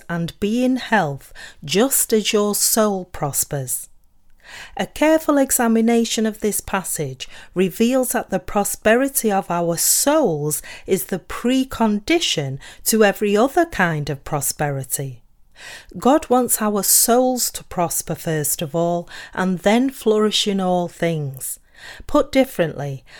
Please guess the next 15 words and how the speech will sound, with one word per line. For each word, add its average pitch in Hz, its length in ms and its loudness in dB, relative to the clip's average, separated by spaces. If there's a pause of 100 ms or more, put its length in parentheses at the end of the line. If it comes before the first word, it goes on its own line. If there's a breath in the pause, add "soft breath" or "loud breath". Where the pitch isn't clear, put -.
(140 loud breath)
God 220 220 4
is 277 220 2
telling 220 440 0
us 208 180 -2
that 175 240 -6
we 220 220 2
must 254 360 -2
receive 233 420 0
the 190 120 -2
remission 196 460 -2
of 190 140 -4
sins 262 560 4
first 151 460 -4
of 165 160 -4
all, 175 280 2